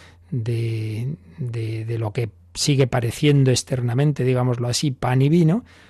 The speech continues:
Los accidentes siguen siendo los mismos, las especies, pero, eh, la sustancia cambia, transustanciación, presencia de Cristo. Y estamos ya en la parte final de estos tres aspectos,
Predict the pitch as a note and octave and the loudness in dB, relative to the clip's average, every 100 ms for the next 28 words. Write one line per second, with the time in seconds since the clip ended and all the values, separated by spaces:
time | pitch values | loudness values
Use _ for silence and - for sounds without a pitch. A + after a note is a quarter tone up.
0 | _ _ - B2 G2+ B2+ A#2+ B2+ A#2+ A2 | _ _ -14 -12 -8 -2 0 0 -2 -4
1 | B2 A#2 A#2+ A2+ A#2+ C#3 C#3 C3+ D3 C#3 | -4 -4 -4 -4 -2 0 0 0 0 -2
2 | G#2+ C3+ - C#3 B2 D#3 - D3+ C#3+ C3+ | -2 -4 -4 -4 0 -2 2 4 6 4
3 | - - - - - _ C3 B2 A#2 A2 | 0 -8 -20 -20 -20 _ -4 -2 -2 -4
4 | B2+ - C3+ C3+ D3+ B2 C#3+ C#3 A2+ B2+ | -6 -2 0 0 0 -2 0 0 0 0
5 | C#3+ E3 F#3+ - - D3+ D3 - - D3+ | 2 2 0 -8 -4 -2 -2 -4 -2 0
6 | E3+ D#3+ - E3 C3+ E3 F3 C3+ A2+ B2+ | 0 -2 -2 -2 -2 0 2 2 0 -6
7 | A2+ - E3+ G3+ F3 - F#3+ F#3 - C#3 | -4 0 4 4 2 -2 -4 -4 0 0
8 | A#2+ G#2+ - - A#3 F#3+ F3+ E3 C#3 E3 | 0 -4 -4 -2 0 2 2 4 2 0
9 | - - - - - - C3 B2 A#2 A#2 | -6 -20 -20 -20 -12 -2 2 2 0 -2
10 | - - - B2+ B2+ - B2+ - D3+ D3 | -6 -10 -2 -2 0 -2 -2 0 0 2
11 | D#3 A3 - - - - - C3 A#2 - | 2 -2 -10 -20 -20 -20 -12 -6 -4 -4
12 | - A#2 - B2+ A#2+ - B2+ - C#3 B2 | -4 -4 -2 0 0 -2 -4 0 -2 -2
13 | - C#3+ E3 | -4 -4 -4